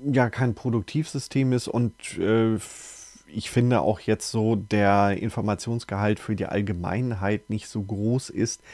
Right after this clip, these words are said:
würde ich hier eher Nein nehmen und sag jetzt weiter. Wir haben jetzt hier in dem Punkt Softwareauswahl die Möglichkeit, ähm, Software <laughs> auszuwählen, darum heißt das Ganze so. Und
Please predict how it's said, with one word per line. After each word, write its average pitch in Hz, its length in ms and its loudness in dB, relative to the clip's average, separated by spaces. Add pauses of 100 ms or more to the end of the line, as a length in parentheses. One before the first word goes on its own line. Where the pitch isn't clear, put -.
(220)
würde 110 280 2
ich - 80 -6
hier 113 340 2
eher 101 460 0 (260)
Nein 95 680 0 (200)
nehmen 113 640 2
und 90 160 -6
sag 87 240 -6
jetzt - 320 -6 (300)
weiter. 98 640 -2 (200)
Wir 143 280 4
haben 185 200 0
jetzt 160 380 -2
hier 127 480 2
in 120 380 2
dem 101 280 2
Punkt 107 360 -2
Softwareauswahl 135 1040 -4
die 117 120 -4
Möglichkeit, 110 720 -2
ähm, 95 360 -4 (120)
Software - 460 -2
<laughs> - 40 -4
auszuwählen, 135 760 -2
darum 101 260 -4
heißt 120 200 -4
das - 160 -12
Ganze 110 340 -4
so. 101 240 -4 (680)
Und 123 360 4